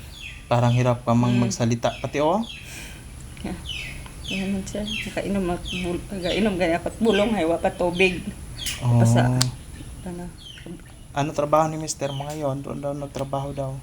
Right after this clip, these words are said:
Speaker 2: Nag-extra, sir. Wa-, wala na siyang trabaho dun sa, sa Kalibo.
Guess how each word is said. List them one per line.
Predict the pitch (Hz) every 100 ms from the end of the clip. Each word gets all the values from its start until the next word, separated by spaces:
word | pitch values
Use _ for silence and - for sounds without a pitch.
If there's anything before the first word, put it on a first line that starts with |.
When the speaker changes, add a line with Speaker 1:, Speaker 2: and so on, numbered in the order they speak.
| -
Speaker 2:
Nag-extra, | 202 190 - 208 - - 240 226
sir. | 226 269 277 -
Wa-, | 214 170 - - - - 208 190 190 196
wala | 190 202 202
na | 202
siyang | 202 196
trabaho | 196 190 185
dun | 196 190
sa, | - 180 - - - - - - - - - -
sa | - 214
Kalibo. | - 196 202 208 196